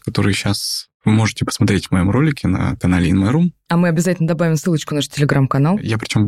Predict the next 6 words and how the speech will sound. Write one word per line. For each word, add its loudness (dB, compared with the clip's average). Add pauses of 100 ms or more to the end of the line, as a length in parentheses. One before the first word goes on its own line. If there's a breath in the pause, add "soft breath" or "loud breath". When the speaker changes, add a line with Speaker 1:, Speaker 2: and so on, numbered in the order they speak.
Speaker 1:
говорю 2
про, 0
а, 0
самостоятельные 0
решения, 0 (420)
когда 0